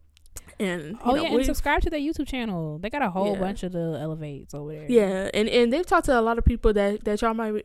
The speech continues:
Speaker 1: maybe have heard of. They talked to Kalina. Um, they've talked to Laconia in Washington. Um, they talked to Armand, um, who we haven't had on the show yet, but yeah.
Speaker 2: Oh, we gotta have
Speaker 1: So
Speaker 2: Armand on the show.
Speaker 1: Yeah, we gotta have Armand. <laughs> But
Speaker 2: He needs to be how he really is. That's what I'm gonna tell him.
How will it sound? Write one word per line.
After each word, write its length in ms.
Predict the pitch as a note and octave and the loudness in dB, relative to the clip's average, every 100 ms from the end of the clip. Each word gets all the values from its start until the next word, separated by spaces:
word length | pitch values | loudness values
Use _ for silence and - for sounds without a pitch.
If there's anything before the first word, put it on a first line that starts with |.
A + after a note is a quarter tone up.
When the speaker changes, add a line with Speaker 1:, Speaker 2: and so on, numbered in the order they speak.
| - | -6
Speaker 1:
maybe 220 | G#3 G#3 F#3+ | 0 2 2
have 100 | - | 2
heard 160 | G#3+ | 0
of. 120 | G#3 | 0
They 60 | A3 | 0
talked 200 | A3+ G3+ | -2 -6
to 40 | |
Kalina. 680 | - G#3 G3 F#3+ G3 G3 A3+ - - - - | -4 -2 0 0 0 -2 -4 -10 -20 -18 -8
Um, 280 | F#3+ F#3+ F#3 | -2 2 2
they've 120 | F#3+ | 2
talked 140 | G#3 G3 | 0 0
to 60 | |
Laconia 500 | E3+ - G#3 G3+ G3 | -2 0 0 2 0
in 80 | G3 | 0
Washington. 1040 | G3 G3 - G3 G#3 F#3+ F#3+ F#3+ G3 A3 - - - - - - | -2 -4 -4 -4 -4 -2 -2 -2 -4 -6 -12 -20 -20 -20 -10 0
Um, 120 | G3 | 4
they 80 | G#3 | 6
talked 160 | A3 | 4
to 60 | G3 | 4
Armand, 720 | F3+ F#3+ G3 G3 G3+ A3+ - - - - F3+ | 4 4 2 2 0 -2 -8 -20 -20 -12 -6
um, 300 | F#3 F3+ F#3+ | -4 -4 -2
who 80 | |
we 120 | G3+ A#3+ | -2 0
haven't 180 | G#3+ | 0
had 100 | F3+ | -2
on 100 | E3+ | -4
the 40 | G3+ | -4
show 120 | F#3+ | -4
yet, 380 | F#3 G3 E3 - - | -4 -4 -6 -6 -6
but 200 | D3 - | -6 -4
yeah. 200 | F3+ B2+ - | -8 -6 4
Speaker 2:
Oh, 100 | D4 | 8
we 300 | F5+ F#5 B4+ | 8 6 2
gotta 80 | F#4 D#4 | 4 4
have 160 | D#4 | 4
Speaker 1:
So 20 | C#4 | 4
Speaker 2:
Armand 240 | C4+ C4 | 2 0
on 60 | B3 | 0
the 60 | B3+ | 0
show. 480 | C#4 B3 A3+ G3 | 2 2 2 2
Speaker 1:
Yeah, 240 | F3 D#3+ - | 2 0 -2
we 100 | A#3+ | 0
gotta 160 | G#3 | 0
have 160 | F#3+ - | -2 -6
Armand. 320 | - - - | -8 -8 0
<laughs> 160 | - A#3 | 4 10
But 720 | B3 - E4+ D4 - - D4+ C4 | 10 10 4 2 2 0 0 2
Speaker 2:
He 80 | |
needs 180 | C#4 F#4 E4+ | 4 4 2
to 60 | |
be 140 | B3+ B3 | 0 2
how 160 | A3+ | 2
he 160 | A3 A3 | 2 0
really 480 | A3 G#3+ F#3 D#3 C#3+ | 0 -2 -4 -4 -4
is. 140 | C#3 | -6
That's 140 | F#3+ | -4
what 80 | A#3 | -4
I'm 40 | F3+ | -2
gonna 80 | F3+ | -2
tell 200 | F#3+ E3+ | -4 -4
him. 340 | D3+ C#3 | -8 -10